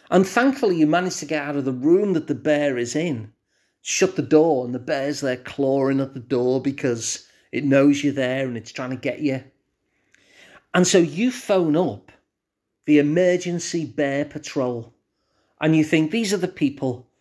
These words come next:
that are gonna help me. They're gonna come and sort out this problem." So you phone them up and you say, "There's a bear in my living room. I've just walked in,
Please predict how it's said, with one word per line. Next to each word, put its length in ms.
that 120
are 40
gonna 240
help 300
me. 100
They're 160
gonna 180
come 520
and 160
sort 400
out 180
this 160
problem." 460
So 140
you 120
phone 280
them 120
up 140
and 100
you 80
say, 160
"There's 200
a 40
bear 500
in 140
my 120
living 340
room. 200
I've 120
just 180
walked 320
in, 400